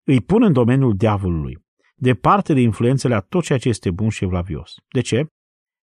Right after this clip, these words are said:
Pentru ca ei să învețe că nu pot huli și să scape nepedepsiți. Iar expresia „să învețe”,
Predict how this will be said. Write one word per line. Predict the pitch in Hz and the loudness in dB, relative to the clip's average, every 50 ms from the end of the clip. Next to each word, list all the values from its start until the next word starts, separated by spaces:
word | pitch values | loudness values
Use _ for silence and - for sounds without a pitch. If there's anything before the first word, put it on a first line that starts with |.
| _ - | _ 0
Pentru | 131 131 131 120 - 123 | 0 2 2 2 0 -2
ca | - - 113 104 | -2 0 0 2
ei | 104 107 139 175 | 2 2 2 0
să | 170 - 147 | 0 0 0
învețe | 123 107 95 90 101 107 - - 147 165 156 - _ _ _ | 0 0 0 0 -2 -2 -2 0 -2 -2 -2 -6 _ _ _
că | - - 123 | -2 0 2
nu | 117 135 156 | 2 2 0
pot | - - 135 123 - | 0 -2 -4 -4 -4
huli | - - 110 104 107 92 76 - _ _ _ _ | -4 -2 -2 0 -2 -2 -4 -8 _ _ _ _
și | - - 123 | -8 -6 -4
să | - 117 | -2 -2
scape | 110 - - - 110 101 117 | -2 -2 -2 -4 -2 0 0
nepedepsiți. | 104 101 98 - 92 90 90 - - - 67 64 - - - _ _ _ _ _ _ _ _ _ | 0 0 0 0 -2 -2 -4 -4 -8 -12 -14 -14 -14 -18 -20 _ _ _ _ _ _ _ _ _
Iar | - 147 135 | -2 0 0
expresia | 131 - - - - 247 262 - 214 | 0 0 -2 -2 -2 -2 0 0 0
„să | 156 - 143 | 0 2 2
învețe”, | 113 107 90 95 87 82 - - 123 147 | 2 2 0 0 -2 -4 -4 -6 -6 -6